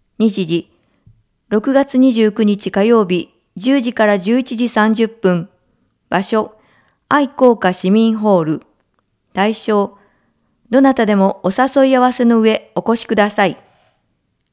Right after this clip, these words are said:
参加費無料。申し込み必要。メールにてお名前、連絡先をお伝えください。問い合わせ申し込み。水口幼稚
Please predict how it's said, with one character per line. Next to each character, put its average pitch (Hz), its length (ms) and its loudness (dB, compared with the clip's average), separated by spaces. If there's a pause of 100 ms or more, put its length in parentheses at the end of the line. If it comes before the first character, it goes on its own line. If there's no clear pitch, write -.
参 254 300 -2
加 262 120 2
費 196 340 -6 (340)
無 220 100 4
料。 175 400 0 (960)
申 226 180 2
し - 100 -12
込 254 120 0
み 247 140 4
必 - 260 -6
要。 202 420 0 (1000)
メ 233 260 0
ー - 20 -2
ル 269 100 -2
に 262 140 -2
て 180 500 -6 (280)
お 196 120 -6
名 247 140 -2
前、 214 380 -2 (480)
連 226 160 -2
絡 269 180 -4
先 247 340 -4
を 233 180 -4
お 180 40 -8
伝 220 240 0
え 214 60 -2
く 214 80 -4
だ 196 140 0
さ 196 120 -4
い。 160 160 -8 (840)
問 226 200 -2
い 262 60 2
合 262 40 2
わ 262 100 0
せ 226 400 -6
申 220 200 0
し - 80 -12
込 214 140 -4
み。 202 240 -4 (600)
水 247 200 0
口 262 260 -8
幼 247 100 2
稚 240 160 -4